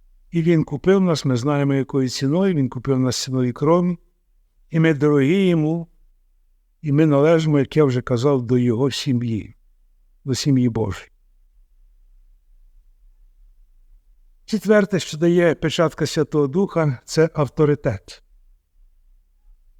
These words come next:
Аман написав листи і розіслав.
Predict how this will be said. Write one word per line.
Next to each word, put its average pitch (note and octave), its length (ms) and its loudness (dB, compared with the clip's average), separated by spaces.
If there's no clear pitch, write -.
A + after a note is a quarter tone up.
Аман E3+ 540 2
написав D#3+ 720 0
листи F3 760 0
і F3 100 -4
розіслав. D#3 880 0